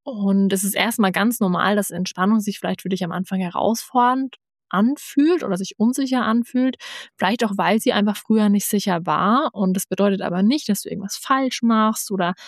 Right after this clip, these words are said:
ja, einfach nicht, nur nicht weißt, wie es geht, sondern im Endeffekt ist es auch hier wieder dein Nervensystem, was dich schützt.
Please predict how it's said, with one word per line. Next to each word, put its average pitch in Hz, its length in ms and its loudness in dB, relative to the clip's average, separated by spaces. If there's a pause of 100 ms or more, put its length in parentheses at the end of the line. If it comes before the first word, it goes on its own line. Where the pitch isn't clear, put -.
(260)
ja, - 100 -12
einfach 190 200 -6
nicht, 208 220 2
nur 214 180 4
nicht 220 180 2
weißt, - 320 -2
wie 214 60 2
es - 180 -2
geht, 330 300 0
sondern 190 340 2
im 190 100 0
Endeffekt 196 440 0
ist 190 120 -4
es 196 160 -4
auch 175 140 -6
hier 233 320 2
wieder 202 160 2
dein 170 160 -2
Nervensystem, 220 760 0
was 208 140 -2
dich 202 160 -6
schützt. - 380 -2